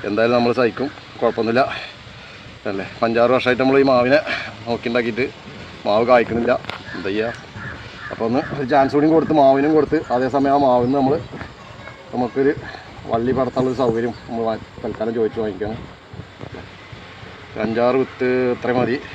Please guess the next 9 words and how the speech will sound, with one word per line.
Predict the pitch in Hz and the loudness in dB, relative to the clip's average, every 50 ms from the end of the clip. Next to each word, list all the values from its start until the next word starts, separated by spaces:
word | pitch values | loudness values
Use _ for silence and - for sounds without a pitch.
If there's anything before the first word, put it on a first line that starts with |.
| - - - | -16 -16 -14
കൂടുതൽ | - 98 101 104 113 120 | -10 -6 -4 -4 -2 -4
വിത്തിട്ട് | 113 - 123 117 127 | -4 -4 -4 -4 -4
കൊടുത്തു | 120 107 127 | -2 -2 -2
കഴിഞ്ഞാൽ | 120 123 123 123 135 127 - - - 117 117 110 | -2 0 0 0 0 -2 -4 -8 -8 -6 -4 -4
ഒരുമിച്ച് | 110 110 113 104 - 120 | -2 -4 -6 -6 -4 -2
മുളച്ച് | 127 123 110 117 | -2 -2 0 -2
കഴിഞ്ഞാൽ | 120 117 120 117 117 | -2 -2 0 -2 -2
പ്രശ്നമാവും. | - - 101 104 104 113 131 - - - - - - - - - - - - - - - - - - | -4 -6 -6 -6 -6 -6 -6 -8 -10 -12 -14 -14 -14 -14 -14 -14 -14 -16 -16 -16 -16 -16 -14 -12 -10
അതാ | 87 95 | -10 -10